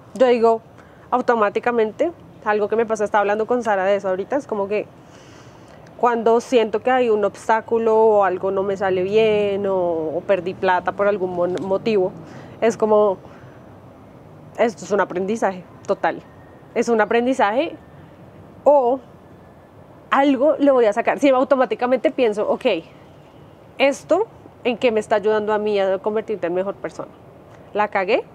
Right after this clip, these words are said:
¿sí? La cagué. Pero si no lo hubiera cagado, no hubiera sabido que esto no es para mí. O que no hubiera sabido cómo hacer mejor las cosas.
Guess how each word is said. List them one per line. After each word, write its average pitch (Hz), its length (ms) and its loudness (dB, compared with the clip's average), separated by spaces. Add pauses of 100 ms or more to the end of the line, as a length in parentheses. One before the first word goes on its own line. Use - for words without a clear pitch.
(420)
¿sí? 320 240 -2 (580)
La 220 100 -8
cagué. 247 300 -2 (1300)
Pero 262 240 2
si 262 140 2
no 240 140 2
lo 233 80 2
hubiera 240 160 2
cagado, 269 280 0
no 294 60 0
hubiera 233 200 2
sabido 240 460 -2 (320)
que 226 100 0
esto 214 200 -4
no 202 140 -2
es 202 100 -6
para 214 200 -6
mí. 240 160 -8 (1120)
O 262 140 2
que 277 120 2
no 247 60 4
hubiera 220 200 4
sabido 233 340 0
cómo 226 440 0 (720)
hacer 226 300 0
mejor 196 260 -2
las 196 200 -6
cosas. - 380 -8